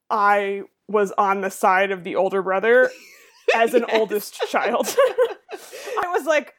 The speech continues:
Speaker 1: "Well, obviously, he is correct." <laughs> And,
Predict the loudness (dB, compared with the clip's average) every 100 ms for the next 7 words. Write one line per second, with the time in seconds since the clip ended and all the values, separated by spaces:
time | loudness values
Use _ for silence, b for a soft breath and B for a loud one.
0 | _ 2 4 4 2 0 0 0 -4 -4
1 | -2 -4 -4 -8 -10 -2 0 0 -2 0
2 | 0 0 -4 -2 -2 0 -2